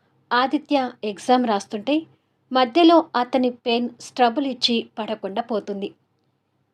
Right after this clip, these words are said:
"ఏమైంది పెన్నుకి?" అని అనుకొని పెన్ ఊపి రాస్తున్నా కూడా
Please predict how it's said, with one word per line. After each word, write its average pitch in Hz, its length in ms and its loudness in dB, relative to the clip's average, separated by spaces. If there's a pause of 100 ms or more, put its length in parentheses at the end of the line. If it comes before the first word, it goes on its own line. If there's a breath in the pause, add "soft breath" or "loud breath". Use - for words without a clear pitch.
(220)
"ఏమైంది 254 600 0
పెన్నుకి?" 240 640 -2 (540)
అని 311 200 6
అనుకొని 247 500 0 (200)
పెన్ 269 220 0 (160)
ఊపి 220 480 -4
రాస్తున్నా 226 540 -4
కూడా 233 400 -4